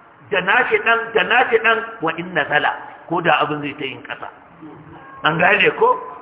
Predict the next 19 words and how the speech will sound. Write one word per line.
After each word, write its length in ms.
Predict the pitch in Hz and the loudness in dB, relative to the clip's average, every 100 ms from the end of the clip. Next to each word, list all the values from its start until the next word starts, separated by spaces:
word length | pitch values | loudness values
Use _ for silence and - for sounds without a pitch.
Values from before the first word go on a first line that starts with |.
| - - - - - - | -20 -20 -20 -20 -20 -6
Su 60 | - | 0
ake 300 | 190 185 165 | 0 2 0
nufi. 300 | 151 - - - - - _ - - - | -2 -6 -14 -18 -20 -20 _ -20 -12 0
‘Ya'yanka 540 | 170 180 185 196 - | 2 2 0 0 -2
da 100 | 143 | -4
jikokinka 720 | - 156 - 160 147 170 170 | -8 -10 -6 -6 -6 -6 -6
da 100 | 127 113 | -6 -10
jikokin 540 | 143 - 143 151 147 | -12 -8 -8 -8 -8
jikokinka. 640 | 139 139 143 131 139 - - - - - - - - - | -10 -8 -8 -8 -10 -8 -10 -10 -20 -20 -20 -20 -20 -12
"Wa 220 | 135 147 - | 0 0 2
qad 140 | 185 208 202 | 0 0 0
talzimu 720 | 247 254 202 180 175 220 202 | -2 -2 -2 -6 -4 -4 -2
nafaqatuhum 1000 | 175 165 - 170 - 202 226 - 190 190 - 202 | -2 -4 0 -2 0 -2 0 -4 -6 -10 -8 -6
inda 360 | 214 214 170 | -4 -2 -4
faqadil 600 | - 185 - - 190 160 | 0 -2 -2 -4 -4 -4
mulki." 400 | 160 165 - - - - - - - - - - - - | -6 -6 -8 -14 -18 -20 -20 -20 -20 -20 -20 -20 -20 -12
To 160 | 160 | -10
ciyar 560 | 160 - 262 269 294 285 | -10 -8 0 4 4 4
da 120 | 262 | 2